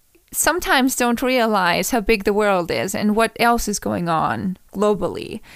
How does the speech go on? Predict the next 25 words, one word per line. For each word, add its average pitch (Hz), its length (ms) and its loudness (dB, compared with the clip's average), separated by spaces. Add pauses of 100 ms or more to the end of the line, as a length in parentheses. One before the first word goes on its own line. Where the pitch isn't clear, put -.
(200)
And, 220 500 4
uh, 214 200 4
of - 220 -2
course, 208 680 4
the 220 160 0
things 254 340 0
that 202 120 -2
happen 202 380 0
next 226 360 0
to 170 140 -4
us 156 300 -2
affect - 440 -2
us 190 100 -4
the - 100 -6
most. - 480 -4 (280)
So 208 500 4 (280)
we 220 220 2
expect 294 600 0
them 196 320 0
to 254 180 -2
have 233 320 0
the 208 80 -2
same 320 320 -2
effect - 560 -2
on 196 260 0